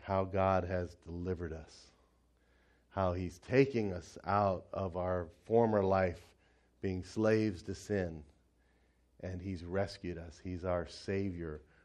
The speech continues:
our Redeemer. He's rescued us from an old life where we felt we always had to be working, maybe in order to get self-respect, self-esteem. We needed to work. That was our identity.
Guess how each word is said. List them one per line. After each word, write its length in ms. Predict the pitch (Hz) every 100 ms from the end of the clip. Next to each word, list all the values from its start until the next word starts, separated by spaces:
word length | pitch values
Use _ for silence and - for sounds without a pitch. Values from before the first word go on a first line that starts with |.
| _
our 180 | 87 87
Redeemer. 640 | 85 80 98 95 82 71 - _ _ _ _ _ _ _ _ _ _ _ _
He's 180 | 90 82
rescued 460 | 110 117 - 113
us 100 | 101
from 180 | - 101
an 120 | 101
old 360 | 101 110 117 104
life 380 | 107 104 95 -
where 180 | 98 98
we 260 | 95 98 95 - _ _ _ _ - - -
felt 480 | - 120 107 - - - -
we 100 | 104 101
always 380 | 120 127 120
had 220 | 95 110 101
to 60 |
be 140 | 98 98
working, 440 | 92 101 98 80 80 _ _ _ _
maybe 280 | 95 90 92 - -
in 140 | 101
order 260 | 101 104 98
to 340 | 95 98 95 90 _ _ _ _
get 160 | 110 101
self-respect, 1400 | - 113 107 - - 95 117 - 101 101 - 117 113 -
self-esteem. 800 | - 104 101 98 - 117 110
We 100 | 104
needed 300 | 104 107 104
to 80 | 95
work. 420 | 92 104 107 -
That 140 | 107 101
was 120 | 95
our 160 | 98 95
identity. 500 | 92 104 104 104